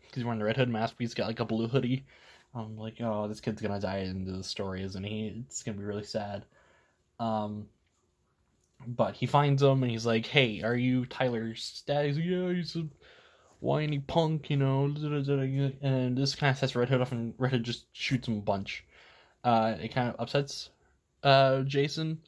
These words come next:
a little bit that he kinda did that. Um, but it's why I like Red Hood. They're giving this redemption arc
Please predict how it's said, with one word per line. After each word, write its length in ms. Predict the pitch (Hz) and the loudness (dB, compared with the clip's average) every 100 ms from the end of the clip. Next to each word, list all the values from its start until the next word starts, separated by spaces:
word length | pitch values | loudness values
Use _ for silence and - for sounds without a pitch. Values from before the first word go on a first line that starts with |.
| - | -4
a 40 | |
little 200 | 165 160 | 0 0
bit 400 | 160 180 170 139 | 2 4 2 2
that 180 | 135 131 | -2 -2
he 160 | 135 - | -6 -14
kinda 280 | - 147 135 | -8 -4 -2
did 320 | 117 135 156 139 | 0 2 2 0
that. 400 | 107 110 - _ _ _ _ _ _ _ _ _ - | -2 -4 -10 _ _ _ _ _ _ _ _ _ -2
Um, 640 | 117 117 113 110 110 113 - _ - | 2 4 2 0 -2 -6 -12 _ 0
but 200 | 147 - | 2 2
it's 240 | 139 - 135 | -6 -4 2
why 200 | 143 151 | 4 6
I 160 | 135 | 4
like 420 | 120 120 127 127 - | 4 2 0 -2 -4
Red 200 | 120 117 | -2 0
Hood. 200 | 117 104 | 0 0
They're 100 | 117 | 2
giving 300 | 131 135 120 | 2 2 0
this 120 | 110 | -2
redemption 440 | 107 113 117 110 | 0 -2 -2 -4
arc 360 | 107 107 - | -2 -2 -6